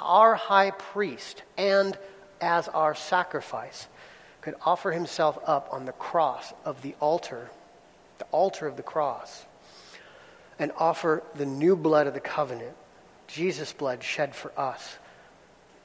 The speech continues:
that completely takes away our sins, that completely washes us from all of our iniquity and makes us perfectly new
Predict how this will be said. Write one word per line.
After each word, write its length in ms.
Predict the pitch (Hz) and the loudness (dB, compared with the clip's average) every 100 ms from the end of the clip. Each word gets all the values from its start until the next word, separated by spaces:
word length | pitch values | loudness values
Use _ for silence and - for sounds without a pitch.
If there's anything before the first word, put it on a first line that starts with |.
| - - | -20 -10
that 120 | 147 | -8
completely 760 | - 147 - - 175 196 143 127 | -8 -10 -10 -2 -2 -2 -6 -8
takes 340 | - 135 - | -8 -8 -8
away 220 | 131 127 | -8 -6
our 160 | 120 120 | -6 -8
sins, 460 | - 120 120 131 - | -12 -14 -14 -16 -12
that 180 | 143 | -12
completely 800 | - 139 - - 170 190 - 147 | -10 -12 -12 -8 -4 -2 -4 -8
washes 500 | 127 131 131 - - | -6 -4 -4 -8 -10
us 320 | 131 120 - - - - - - | -10 -10 -16 -20 -20 -20 -20 -20
from 220 | - 147 - | -10 -10 0
all 180 | 147 151 | 2 2
of 140 | 131 | 0
our 140 | 131 131 | -2 -4
iniquity 600 | 131 147 - 127 120 - - - - - | -4 -6 -6 -10 -10 -16 -20 -20 -20 -10
and 220 | 131 131 | -8 -4
makes 300 | 147 156 - - | -2 -2 -8 -4
us 340 | 143 131 - - - - - - - - | -2 -2 -10 -20 -20 -20 -20 -20 -20 -18
perfectly 880 | - - - - 180 - 175 - 151 | -14 -12 -10 -2 -2 -2 -10 -10 -8
new 680 | 139 135 147 151 143 131 | -6 -2 2 2 2 -2